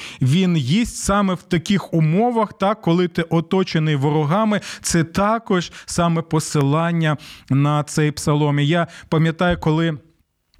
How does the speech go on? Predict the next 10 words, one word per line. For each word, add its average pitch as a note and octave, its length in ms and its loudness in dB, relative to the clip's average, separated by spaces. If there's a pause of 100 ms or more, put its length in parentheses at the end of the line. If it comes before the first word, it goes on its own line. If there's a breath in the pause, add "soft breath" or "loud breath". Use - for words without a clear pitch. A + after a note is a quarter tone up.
(280)
а, D3 180 2
проводив D#3+ 500 2
вечерю F3 540 0
Господню D3+ 640 0
в, D3 420 2
в C3 120 2
одній D#3 360 2
з - 120 -6
херсонських E3 760 -2
церков, G#3 600 0